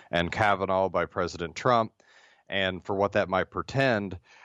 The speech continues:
Uh, but if you get beyond that, I think a thing that keeps coming up is, uh, Federalist seventy-eight, written by Alexander Hamilton, said that,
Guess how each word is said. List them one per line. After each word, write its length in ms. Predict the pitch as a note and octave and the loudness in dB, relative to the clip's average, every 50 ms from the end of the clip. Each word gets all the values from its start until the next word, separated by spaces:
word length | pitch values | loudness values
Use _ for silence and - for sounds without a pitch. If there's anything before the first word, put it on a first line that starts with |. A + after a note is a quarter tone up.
| - - - | -12 -4 0
Uh, 260 | G#2 A2+ A2 G#2+ G#2 | 2 4 4 2 0
but 240 | F#2 - B2+ A#2+ A#2 | 0 -2 -2 -2 -2
if 80 | A#2 | -4
you 80 | B2+ B2 | -8 -2
get 240 | B2+ F#3+ G#3+ - - | 0 0 0 0 -2
beyond 480 | C3 A#2+ A#2 B2 C#3+ D#3+ E3+ D3 A#2 | 0 2 2 2 2 0 -2 -4 -6
that, 320 | G#2 G2 G2 F#2+ F#2+ F#2 _ - | -6 -4 -2 -2 -2 -4 _ -4
I 100 | G#2 G2+ | -6 -6
think 340 | - - B2+ B2 A2+ - - | -4 -4 -6 -6 -6 -10 -8
a 100 | - G#2 | -8 -6
thing 240 | - - C#3 D3 D#3+ | -2 -2 -2 -2 0
that 140 | C#3 B2 - | -2 -4 -4
keeps 280 | - - A#2 A2 - - | -2 -4 -4 -2 -4 -4
coming 380 | - B2 A2 G2+ G2+ F#2+ F#2+ | 0 0 2 2 2 0 2
up 260 | G2+ A2 A#2 A#2 - | 4 2 2 2 0
is, 380 | G2+ F#2+ F#2 F2+ E2 - - - - _ - - - | -2 0 0 -2 -2 -6 -8 -10 -12 _ -12 -2 2
uh, 240 | G#2 G2+ G2 F#2 - | 2 4 4 2 0
Federalist 560 | - - C3+ C#3+ E3+ D#3+ B2 G#2+ - - - | 0 0 0 2 2 2 0 0 -2 -4 0
seventy-eight, 800 | - A2+ A2 G#2 G#2+ F#2+ F#2 F#2 F2 F2 F2+ F#2+ F#2 E2 - - | 2 2 2 2 -2 -6 -4 -4 0 2 2 2 2 0 -4 -6
written 260 | - G2 F#2+ F#2+ G2 | -4 -4 -4 -4 -2
by 160 | F2+ F#2 F#2 F#2 | 0 2 4 4
Alexander 500 | F2+ F2+ F2 - - G2+ F#2 F2 F2 E2 | 4 2 0 -2 -6 -6 -4 -4 -4 -2
Hamilton, 500 | F2+ F#2+ F#2+ F#2+ F2+ - - F#2+ F2 E2 | -2 -2 -2 -2 -4 -6 -6 -6 -4 -2
said 400 | - - G2+ F#2 F2+ F2 F2+ F#2 _ - - - - - - _ _ - | 0 2 4 4 4 2 0 -6 _ -20 -20 -20 -20 -20 -20 _ _ 0
that, 320 | G#2+ G2+ G2 F#2+ F#2+ - | 2 2 4 2 2 -2